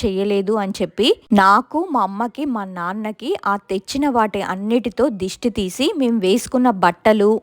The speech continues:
మా తల వెంట్రుకలు, మా గోళ్లు కూడా తీసుకున్నారు. ఆమె ఒక నిమ్మకాయని కూడా ఇచ్చారు.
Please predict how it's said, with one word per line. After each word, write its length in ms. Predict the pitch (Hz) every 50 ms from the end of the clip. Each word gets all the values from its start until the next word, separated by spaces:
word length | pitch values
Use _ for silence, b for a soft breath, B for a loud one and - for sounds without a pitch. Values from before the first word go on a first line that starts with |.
| _ - -
మా 160 | 208 214 214
తల 300 | 202 - 233 220 196 240
వెంట్రుకలు, 640 | 285 262 277 269 262 - 220 220 - 214 196 208
మా 180 | 247 254 233 202
గోళ్లు 440 | 196 196 160 190 202 214 254 269 262
కూడా 260 | - - 214 208 254
తీసుకున్నారు. 800 | 247 - 208 214 - - 233 214 202 190 185 175 185 240 392 523 _ _ - 202
ఆమె 400 | 190 202 226 277 269 240 294 415
ఒక 160 | 392 262 - 240
నిమ్మకాయని 640 | 220 208 196 214 240 262 262 - 262 254 247 247
కూడా 240 | 220 - 214 208 226
ఇచ్చారు. 640 | 254 254 196 180 - - 233 196 175 170 208 285 -